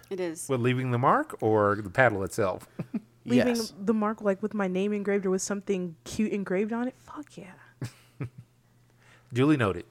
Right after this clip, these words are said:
Speaker 4: Okay, so we need to get
Speaker 2: <laughs>
Speaker 4: you a paddle with a bunny cut into it, and
Speaker 3: Either
Speaker 4: then
Speaker 3: that.
Speaker 4: have Captain bend over.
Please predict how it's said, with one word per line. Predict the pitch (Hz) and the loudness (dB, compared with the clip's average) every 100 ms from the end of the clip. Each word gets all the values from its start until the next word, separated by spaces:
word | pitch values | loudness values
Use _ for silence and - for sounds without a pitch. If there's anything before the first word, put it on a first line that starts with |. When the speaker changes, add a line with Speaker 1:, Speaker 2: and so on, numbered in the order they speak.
| - - | -20 -8
Speaker 4:
Okay, | 135 143 113 | 0 2 2
so | - 127 | 2 4
we | |
need | 127 151 | 6 6
to | 175 | 6
get | 147 - 147 | 2 2 0
Speaker 2:
<laughs> | |
Speaker 4:
you | 135 139 | 2 2
a | 104 | -2
paddle | - - 113 120 123 | -4 -4 -2 0 -2
with | 104 | -2
a | 98 | -4
bunny | 104 101 107 120 113 | -4 -4 0 0 -2
cut | - 104 | -4 -6
into | 95 90 - | -4 -6 -4
it, | 104 120 - _ - - - - - | -2 -2 -6 _ -20 -20 -20 -20 0
and | 123 | 4
Speaker 3:
Either | 131 | 6
Speaker 4:
then | 131 | 6
Speaker 3:
that. | 127 | 8
Speaker 4:
have | 120 117 117 113 - _ _ - | 8 8 6 0 -12 _ _ 0
Captain | 139 127 - 120 113 | 6 6 6 -2 0
bend | 110 113 120 | 2 2 4
over. | 104 104 113 139 | 2 2 0 0